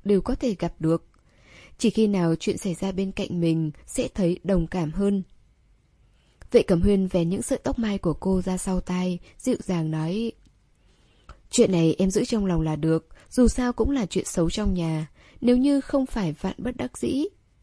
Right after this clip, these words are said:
anh cũng sẽ không công khai." Trương Tư Ninh nghi ngờ, "Có phải anh có âm mưu gì không?" Trong tay nắm sẵn điểm yếu của đối phương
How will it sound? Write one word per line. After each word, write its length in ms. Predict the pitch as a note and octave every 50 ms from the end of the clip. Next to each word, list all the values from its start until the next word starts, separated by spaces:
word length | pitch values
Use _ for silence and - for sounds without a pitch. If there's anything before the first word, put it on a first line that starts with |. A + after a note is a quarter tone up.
| _
anh 260 | - G#3+ G#3 G3 G3 F#3
cũng 220 | - A#3 G3 A#3
sẽ 180 | - - - B3+
không 220 | - - A3+ G#3
công 220 | - - G3+ G3
khai." 320 | F#3 - G3+ F#3+ F#3+ F#3+ F3+ - _ _ _ _ _ _ _ _ _ _ _ _ _ _ _ _ _ _ _ - - _
Trương 240 | - A#3 G#3+ G3+ G3+
Tư 160 | - G#3 G3+
Ninh 260 | F#3+ F#3+ F#3 F#3 F#3
nghi 140 | F#3+ G3+ G3+
ngờ, 500 | F#3+ F3+ E3+ E3 D#3+ D#3 D#3 D#3 D#3+ F#3 - _ _ _ _ _ _ _ _ _ _ _ - - - - - _
"Có 120 | - C4+ C4+
phải 420 | - - A#3+ G3 D#3+ D#3+ D#3 - -
anh 120 | A#3 A3
có 100 | G#3 G3+
âm 200 | G3+ - A3 A#3
mưu 140 | A#3 A#3+ A#3
gì 220 | A3 - F3+ E3+ D#3+
không?" 260 | - A3 A3 A3+ A#3 - - _ _ _ _ _ _ _ _ _ _ _ _ _ _ _ - -
Trong 200 | - A3+ G#3 G#3
tay 240 | - G#3 G3 G3 F#3+
nắm 240 | F#3 F3 E3+ E3+ F#3+
sẵn 240 | - - - -
điểm 160 | B3 B3 F#3+ -
yếu 160 | - E3 E3+
của 140 | E3+ - A3+
đối 180 | D#3 E3+ E3 E3
phương 400 | - - - G#3+ G#3+ G#3+ G#3